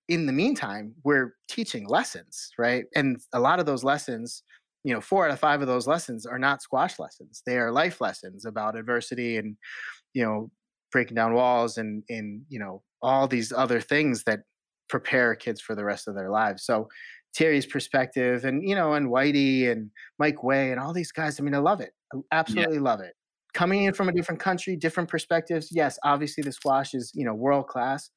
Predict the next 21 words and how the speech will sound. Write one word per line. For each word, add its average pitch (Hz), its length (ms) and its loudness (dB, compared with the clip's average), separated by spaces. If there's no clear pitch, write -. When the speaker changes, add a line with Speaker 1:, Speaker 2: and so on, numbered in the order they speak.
Speaker 1:
but 135 120 0
for 139 140 0
them 156 240 4
to 160 180 -2
impart 139 460 -4
their 127 120 -2
knowledge, 123 560 2
their 117 140 -2
life 135 380 0
experiences 127 840 -4
on, 123 320 -2
you 131 100 0
know, 120 120 2
American 131 440 0
kids 127 320 -2
and, 117 200 0
and 120 180 -6
kids 120 180 -4
from 117 160 -2
abroad 117 480 2
that 113 140 -4